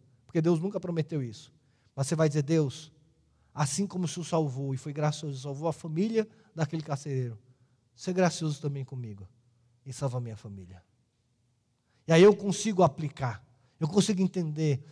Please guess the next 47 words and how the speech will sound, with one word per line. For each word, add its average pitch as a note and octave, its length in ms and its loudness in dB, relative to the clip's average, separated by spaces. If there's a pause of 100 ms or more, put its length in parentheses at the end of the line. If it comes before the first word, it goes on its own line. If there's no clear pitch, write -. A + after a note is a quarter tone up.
(120)
eu E3+ 80 6
consigo, G3+ 280 2
o - 20 -2
Espírito G#3 340 2
Santo G3+ 240 4
tem G#3 140 2
ensinamentos G3 680 4
pra F3 200 4
mim F3 160 0
a E3+ 80 4
partir D#3+ 360 -8
das D#3 200 -10
promessas. C3+ 640 -6 (260)
Mas, D#3+ 140 2
meus F3+ 180 4
irmãos, E3 400 2 (200)
se - 140 -6
você F3+ 320 4
quiser F#3 320 2
ver E3+ 140 4
a F3+ 80 6
promessa E3+ 520 0
de D#3+ 100 -2
maneira F3+ 300 4
pessoal, E3+ 720 4 (180)
de F#3 80 6
maneira G3 280 10
existencial, F3+ 800 4 (140)
apenas G#3+ 420 6
limitado G3+ 680 6 (160)
a F#3 160 8
essa G3+ 380 6
vida, D#3+ 440 4 (260)
eu D#3 100 -8
quero F#3 140 4
dizer F3 120 2
a E3+ 40 2
você E3 280 -2
que E3 120 -14
você E3 220 -8
não F3+ 360 2
vai F#3+ 180 4
viver E3 280 -2
as D#3 140 0
promessas C#3+ 500 -4
de B2 80 -14
Deus. G#2+ 460 -14